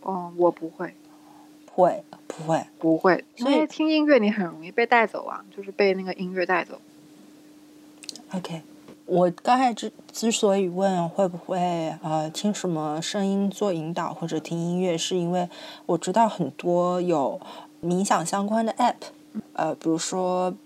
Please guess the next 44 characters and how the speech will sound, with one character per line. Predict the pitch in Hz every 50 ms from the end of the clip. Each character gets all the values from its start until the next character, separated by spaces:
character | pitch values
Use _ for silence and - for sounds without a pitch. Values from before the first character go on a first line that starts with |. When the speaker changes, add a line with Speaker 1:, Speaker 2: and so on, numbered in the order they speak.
| - -
Speaker 2:
嗯， | - 190 180 175 170
百 | 170 165 156
分 | - 196 202
之 | 220 226
十 | 214 - - - 170 170
Happier | 170 - 220 220 226 - 220 190 175 165 165
啊， | 160 160 160 160 170
或 | - 190 175
者 | 175 165 165 156 151 - - - - - - -
Meditation | 185 185 175 185 180 175 185 196 196 - - 220 175 165 156 151 147 151 165
之 | - -
类 | 170 180 180 175
的 | 165 156 156 156
其 | 160 - - -
他 | 170 175 180
的 | 175
app， | 165 - 165 165 - - -
他 | - 190
们 | 190 180 170
就 | 175 180 180
会 | 180 - 202 180 170 170 - - - - -
专 | - 208 196
门 | 196 190 180 180
出 | - - - 190 196 196 196 190
冥 | 185 180 165 165 175
想 | - - 175 156 147
的 | - 151 151 - - - -
人 | 175 160 160 180
声 | - - 240 247 262 262
引 | 202 175 180
导， | 190 247 269 - - - - - - - - - - - -
然 | - 170 170 175
后 | 185 190
或 | 180 208 202
者 | 190 180 151
是 | 160 - 196 190 180 180 175
出 | 175 - - - - 185 185 185 180 175 175
冥 | 165 160 175
想 | 180 - 185 170 156
的 | 156 151
背 | 156 214 202
景 | 175 156
音 | 139 147 160 170 190
乐。 | 202 208 185